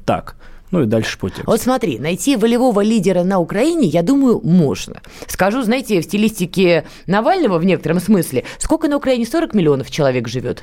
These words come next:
Speaker 2: плюс-минус. Да, извините, если неточную цифру называю, но хотя бы не восемь миллионов в России, как когда-то сказал классик женского рода.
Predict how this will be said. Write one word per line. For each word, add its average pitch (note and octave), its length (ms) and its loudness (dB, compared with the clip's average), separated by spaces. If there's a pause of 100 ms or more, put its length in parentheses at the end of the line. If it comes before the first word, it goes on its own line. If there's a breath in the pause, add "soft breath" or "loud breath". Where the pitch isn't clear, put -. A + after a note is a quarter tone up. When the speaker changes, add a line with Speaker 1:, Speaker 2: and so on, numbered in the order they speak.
Speaker 2:
плюс-минус. C3+ 500 0
Да, G#3 180 0
извините, D#3+ 360 2
если C3+ 240 -2
неточную D3 520 0
цифру C#4 280 0
называю, C3+ 440 2 (200 loud breath)
но E3 80 2
хотя F3+ 220 0
бы F3+ 100 -2
не E3 100 0
восемь G3 280 0
миллионов D#3 340 2
в - 20 -6
России, F3 360 2
как - 180 -10
когда-то C#3 400 -2
сказал C3 360 -2
классик C3+ 460 -2 (240 loud breath)
женского E3+ 480 2
рода. E3 300 2